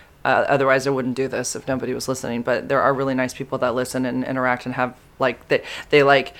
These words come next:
um, relate to my stories and comment on them and how they've gone through something similar or they, like, laughed at something I said, and that always is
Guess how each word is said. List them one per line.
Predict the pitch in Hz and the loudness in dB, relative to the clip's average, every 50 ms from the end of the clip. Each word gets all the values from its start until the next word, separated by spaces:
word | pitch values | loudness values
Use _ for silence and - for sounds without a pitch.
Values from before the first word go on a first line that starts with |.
| - - - - - | -20 -20 -18 -8 -2
um, | - 135 135 135 135 135 135 131 | 2 4 6 6 4 4 2 2
relate | - 170 185 196 190 180 180 | 6 8 10 10 10 8 6
to | - | 4
my | 185 180 165 | 4 4 4
stories | - - - 180 170 170 170 170 165 165 160 147 - | 4 6 6 8 8 10 8 8 6 4 2 0 0
and | - 147 147 143 143 135 131 - | 0 2 2 2 2 0 -2 2
comment | - - 196 190 190 180 175 170 | 8 10 10 10 10 6 4 6
on | 180 170 165 160 | 8 8 8 8
them | 160 156 156 156 156 151 151 147 - | 8 8 8 8 8 6 4 4 2
and | - 143 143 143 143 143 139 135 | 4 6 6 8 6 6 4 4
how | - 147 139 139 139 | 6 6 6 6 6
they've | 135 135 127 151 151 147 143 | 4 2 4 6 6 6 6
gone | - 165 147 151 | 6 6 4 4
through | - 156 139 | 4 -2 -2
something | - 151 139 135 143 143 | -2 -2 -2 0 0 -2
similar | 143 - - 196 185 175 170 170 165 165 160 160 160 151 - | 0 2 4 4 6 6 6 8 8 10 10 10 8 8 6
or | 147 | 4
they, | 135 139 143 139 139 135 127 - | 4 4 4 4 4 2 -2 -2
like, | - 143 139 131 - | 0 0 0 2 6
laughed | 175 180 175 170 170 - - | 8 10 10 10 10 8 4
at | 147 - | -2 0
something | - 165 160 147 156 151 | 0 0 0 2 2 2
I | 147 147 | 2 2
said, | 143 - 143 135 | 2 4 4 4
and | 139 139 139 | 4 2 2
that | 135 135 131 - - | 2 2 0 0 0
always | - 143 135 135 127 131 | 2 2 2 2 0 -4
is | 131 131 113 - - | -6 -6 -6 -8 -12